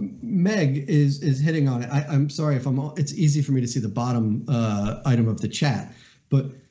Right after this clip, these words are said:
there's certainly ways that we, we would separate this out, right? And, and I can show you what this would look like.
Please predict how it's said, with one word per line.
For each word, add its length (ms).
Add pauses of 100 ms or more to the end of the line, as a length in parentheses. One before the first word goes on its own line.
(540)
there's 200
certainly 280
ways 300
that 100
we, 120
we 260
would 180
separate 460
this 180
out, 380
right? 340
And, 160
and 160
I 60
can 160
show 220
you 160
what 320
this 180
would 120
look 260
like. 260